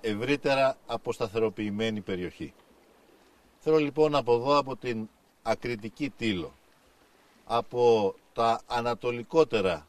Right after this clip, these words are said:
σύνορα της Ευρωπαϊκής Ένωσης, να μεταφέρω μήνυμα ελπίδας και αισιοδοξίας,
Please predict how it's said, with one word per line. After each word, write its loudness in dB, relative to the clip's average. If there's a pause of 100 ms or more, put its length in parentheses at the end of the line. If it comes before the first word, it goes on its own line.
σύνορα -2
της -12
Ευρωπαϊκής -6 (120)
Ένωσης, -4 (600)
να -6
μεταφέρω 0
μήνυμα -2 (160)
ελπίδας -4 (200)
και -10
αισιοδοξίας, -2